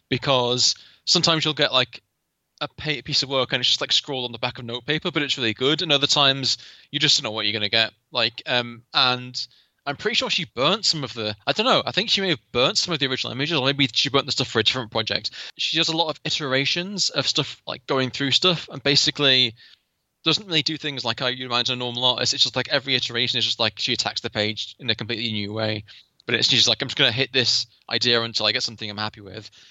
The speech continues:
And that's what happened with, uh, Veins a lot of the time. I think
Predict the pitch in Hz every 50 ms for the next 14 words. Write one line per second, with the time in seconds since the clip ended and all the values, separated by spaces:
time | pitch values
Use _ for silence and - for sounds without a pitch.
0 | - - - 110 113 - - 117 107 107 - - 110 104 104 107 104 - 110 107
1 | 104 98 107 107 110 110 110 117 110 110 101 107 110 110 - 101 98 104 110 113
2 | 156 175 175